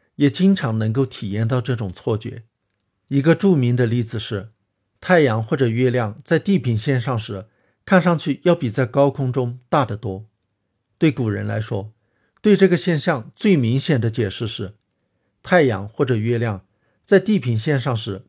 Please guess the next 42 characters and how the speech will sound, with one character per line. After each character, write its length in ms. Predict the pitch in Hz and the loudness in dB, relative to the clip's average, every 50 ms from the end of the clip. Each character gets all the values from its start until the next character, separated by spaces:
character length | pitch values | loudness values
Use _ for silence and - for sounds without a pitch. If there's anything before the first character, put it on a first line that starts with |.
| _ | _
更 200 | - 175 160 143 | -4 -2 -2 -2
靠 200 | - - 160 151 | -2 -2 -4 -4
近 200 | 135 - 143 131 | -2 -2 -4 -6
地 180 | 120 151 151 123 | -4 -4 -4 -4
球， 280 | 107 - 107 98 110 110 _ _ _ _ _ _ _ _ _ _ _ _ _ _ _ _ | -4 -6 -10 -12 -12 -16 _ _ _ _ _ _ _ _ _ _ _ _ _ _ _ _
就 120 | - 180 | 0 2
像 200 | 156 - 180 160 | 4 4 2 2
典 260 | 147 - 143 113 101 95 | 2 2 0 0 0 -2
故 280 | - 123 110 95 - _ _ _ _ _ _ - | -4 -6 -6 -6 -8 _ _ _ _ _ _ -2
“两 260 | 131 135 139 160 196 | 0 2 4 4 2
小 220 | 190 - - - - | 0 0 -2 -4 -2
儿 180 | - 120 120 | -2 -4 -6
辩 260 | 110 - 156 147 139 | -2 0 2 2 2
日” 240 | 135 131 127 117 - - | 2 -2 -4 -8 -10 -12
所 240 | - - - 123 107 | -8 -4 -2 -2 0
说 180 | 110 143 135 | 0 0 -2
的 140 | 135 135 113 | 0 -2 -2
那 180 | 101 104 101 98 | -4 -4 -6 -8
样。 200 | 98 90 92 104 _ _ _ _ _ _ _ _ _ _ _ _ _ _ _ _ _ | -10 -12 -14 -16 _ _ _ _ _ _ _ _ _ _ _ _ _ _ _ _ _
在 160 | - - 165 160 | 2 4 4 6
有 140 | 143 123 | 6 4
了 140 | 110 113 117 | 2 2 0
较 180 | 110 - 156 143 | 2 2 2 4
为 140 | 123 113 110 | 4 2 0
正 260 | - - 170 156 135 | 0 0 0 0 0
确 180 | - - 151 | 0 -2 -2
的 120 | 107 113 104 | -2 -2 -4
天 220 | - - 143 135 | -4 -4 -2 -2
文 160 | 127 107 104 | 0 0 -2
知 120 | 107 117 113 | -2 -4 -6
识 180 | 110 - 113 | -6 -6 -8
之 160 | 95 - 113 107 | -8 -8 -8 -8
后， 280 | 107 - 98 85 - _ _ _ _ _ _ _ _ _ | -8 -8 -10 -12 -14 _ _ _ _ _ _ _ _ _
就 140 | - 220 208 | 0 0 0
可 140 | - 147 139 | 2 4 2
以 100 | 135 113 | 2 2
知 200 | 104 - 113 107 | 0 -4 -6 -4
道 280 | 110 110 101 107 - _ _ _ _ _ _ | -4 -6 -6 -8 -12 _ _ _ _ _ _
这 140 | - 202 185 | 2 2 2
种 160 | - 156 139 | 4 2 -2
解 240 | 123 - 135 113 95 | -2 -2 -2 -2 -2
释 320 | 92 - - 120 104 95 | -4 -8 -8 -8 -8 -8